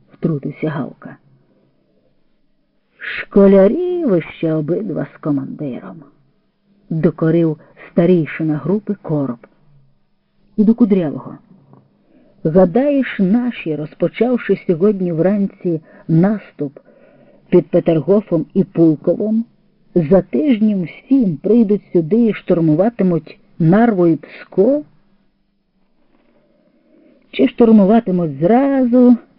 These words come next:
чи пізніше? В обох випадках укріплення на порозі Пскова —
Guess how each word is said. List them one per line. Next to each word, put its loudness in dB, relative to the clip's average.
чи -8
пізніше? -2
В 2
обох 2
випадках 0
укріплення 0
на -2
порозі 0
Пскова — -4